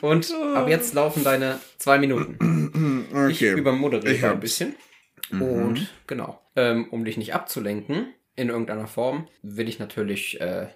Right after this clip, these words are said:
Speaker 1: keine Zahlen sagen oder so eine Reihenfolge, zum Beispiel eins, zwei, drei,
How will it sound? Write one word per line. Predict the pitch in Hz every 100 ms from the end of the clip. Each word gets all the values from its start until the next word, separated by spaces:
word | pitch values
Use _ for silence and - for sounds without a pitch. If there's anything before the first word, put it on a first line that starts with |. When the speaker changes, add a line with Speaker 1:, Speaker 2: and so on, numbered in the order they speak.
| -
Speaker 1:
keine | 95 110
Zahlen | 107 113 139 139
sagen | 123 120
oder | 113
so | 113
eine | 110
Reihenfolge, | 104 127 127 117 113
zum | 113
Beispiel | 113 107 - 107
eins, | 92 101 107 104 - - -
zwei, | - 110 104 104 104 - - _ _ -
drei, | 107 101 101 101